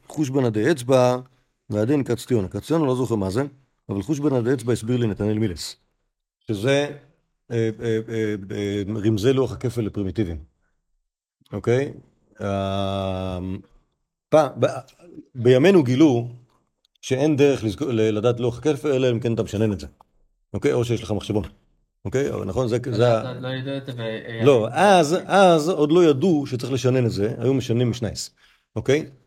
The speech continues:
Speaker 1: ולא ידעו שבשביל לוח הכפל אתה פשוט צריך לשנן אותו, אז כל פעם הסתבכו. כלומר, שוב, הם ידעו כמה זה אחד כפול אחד ושתיים כפול שתיים, ועד ארבע כפול ארבע זה היה קל. גם כנראה חמש כפול חמש זה היה קל,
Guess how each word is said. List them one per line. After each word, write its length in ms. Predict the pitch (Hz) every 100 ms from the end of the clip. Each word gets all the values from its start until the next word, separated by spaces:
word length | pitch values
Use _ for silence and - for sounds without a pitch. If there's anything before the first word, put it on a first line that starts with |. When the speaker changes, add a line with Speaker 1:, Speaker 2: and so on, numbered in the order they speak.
| _ _ _ _
Speaker 1:
ולא 360 | 110 95 113 131
ידעו 220 | 165 151
שבשביל 400 | 127 120 120 127
לוח 180 | 127 110
הכפל 180 | 123 117
אתה 120 | 107
פשוט 180 | 101 107
צריך 120 | 104
לשנן 200 | 110 101
אותו, 320 | 95 160 143
אז 100 | 104
כל 120 | 127 185
פעם 180 | 190
הסתבכו. 520 | 147 - 123 104 147 -
כלומר, 140 | 98
שוב, 200 | 85 165
הם 60 | 127
ידעו 340 | 113 123 240
כמה 260 | - 175 180
זה 280 | 117 110 107 107 _ _ - -
אחד 240 | 101 127
כפול 280 | 123 - 117
אחד 500 | - 98 110 110 104 98
ושתיים 380 | 92 - 95
כפול 340 | 95 - 101 98
שתיים, 560 | 98 92 110 101 95 87
ועד 340 | 90 95 131
ארבע 200 | 139 131
כפול 200 | 117 110
ארבע 140 | 110 104
זה 80 |
היה 80 | 90 85 _
קל. 140 | 107 76 - _ _ _
גם 220 | 139 135
כנראה 340 | 117 - 117 117
חמש 200 | 104 107
כפול 180 | - 98
חמש 200 | 101 87
זה 80 |
היה 80 | 87
קל, 300 | 76 123 160